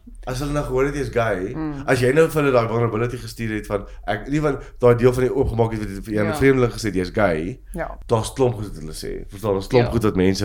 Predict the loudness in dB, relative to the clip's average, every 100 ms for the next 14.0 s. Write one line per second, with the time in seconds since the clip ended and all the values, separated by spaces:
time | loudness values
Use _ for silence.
0 | 2 0 2 2 2 0 -2 0 -2 -4
1 | 0 0 4 4 4 2 4 4 6 8
2 | 8 6 4 2 -2 2 4 4 2 -2
3 | 0 -2 0 4 4 4 -2 -6 -6 -10
4 | -12 -6 -6 -4 -6 -4 -4 -4 -8 -12
5 | -14 -16 -16 -10 0 2 4 4 6 6
6 | 6 2 -2 -4 -6 -4 -4 -4 -2 -2
7 | -2 -4 -4 -6 -10 -10 -4 -2 -2 -4
8 | -8 -18 -18 -6 -4 -4 -6 -6 -4 -2
9 | -2 -2 0 4 4 4 2 2 2 0
10 | 2 0 -4 -12 -16 -18 -16 -12 -8 -2
11 | 2 2 0 0 0 0 -4 -16 -8 -6
12 | -4 -4 -2 -2 -2 0 0 0 0 2
13 | 4 2 0 -4 -4 -4 -4 -2 -2